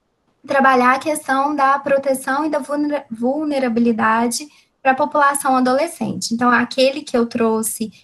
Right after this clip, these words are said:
é, nesses fatores de proteção e de vulnerabilidade, ela tem outros também construídos especificamente pro trabalhar a questão da vulnerabilidade atrelada à sexualidade.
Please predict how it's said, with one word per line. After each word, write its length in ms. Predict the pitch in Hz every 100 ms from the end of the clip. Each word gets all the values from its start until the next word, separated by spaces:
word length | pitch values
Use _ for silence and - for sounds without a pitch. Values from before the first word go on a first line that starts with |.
| _ -
é, 540 | 220 220 214 208 214 -
nesses 460 | 240 226 233 226 226
fatores 520 | 220 220 226 214 214
de 80 | -
proteção 1000 | - 220 - 185 - 226 262 302 330 320
e 60 | 269
de 120 | 240
vulnerabilidade, 1040 | 233 233 226 214 220 214 202 202 226 233 254 - _ -
ela 260 | 247 269
tem 320 | 277 294 349
outros 600 | 302 277 320 320 - 269 -
também 580 | 240 233 214 208 220 247
construídos 840 | 254 254 - 240 226 233 226 240
especificamente 1040 | 240 - 240 277 311 - 285 254 247 240 -
pro 300 | 254 254 240 - _
trabalhar 460 | 254 247 254 240 226
a 60 |
questão 360 | 233 247 240 226
da 120 | 226
vulnerabilidade 1300 | 220 220 277 330 294 247 240 220 214 226 233 - 269 262 _ -
atrelada 540 | 226 233 226 220 226
à 20 |
sexualidade. 1000 | 226 226 - 226 226 196 196 196 214